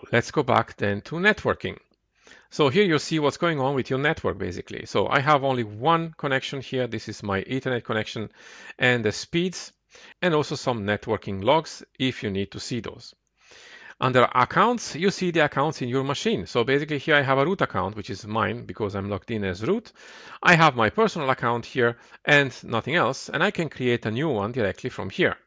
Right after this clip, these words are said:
if I want to do that. Now let's go to services. Now here you basically see everything what's happening in the machine. So we have system services that are installed in the machine, and we can see here whether they are running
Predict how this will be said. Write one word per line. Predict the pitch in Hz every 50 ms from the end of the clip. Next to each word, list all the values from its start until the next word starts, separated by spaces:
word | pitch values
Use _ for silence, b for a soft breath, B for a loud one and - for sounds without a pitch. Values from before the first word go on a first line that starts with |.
| _ _ -
if | - - -
I | 95
want | 90 90 87 -
to | - 113
do | 123 127
that. | 95 - - _ _ _ _ B B B B B B B B B B B _ -
Now | - 120
let's | 202 269 -
go | - 247
to | 208 - 151
services. | - - - 143 135 107 - - - - - 87 - - - - _ _ _ - _ _ B B B B B B B B B
Now | 147 143 139 127 - -
here | - - 214 269 262
you | 220 180 143
basically | 123 165 214 240 240 - - 196
see | - - - 147 143 127
everything | - 117 120 127 127 - - 131 123 101
what's | 107 113 - -
happening | 95 95 - - 104 101 101 104
in | - - 123 110 110 - -
the | 98 95
machine. | 90 92 95 - - 151 143 110 87 - B B B B B B B
So | - - 156 139 -
we | - 170 175
have | 196 254 285 269 -
system | - - 196 175 - - 190 165
services | - - - 147 143 139 143 135 - - 151 139 - - B B B B B B
that | - 127 117 - -
are | 113 110 101
installed | 101 101 95 - - 190 196 202 185 160
in | 143
the | 131 120
machine, | 113 107 - - - 95 87 - - B B B B B B B -
and | 107 120 120 123 151
we | 208 254
can | - 254 202
see | - - - 170 160
here | - - 156 143
whether | 127 127 123 120 113
they | 104 104
are | 98 95 92
running | 104 117 139 165 190 202 208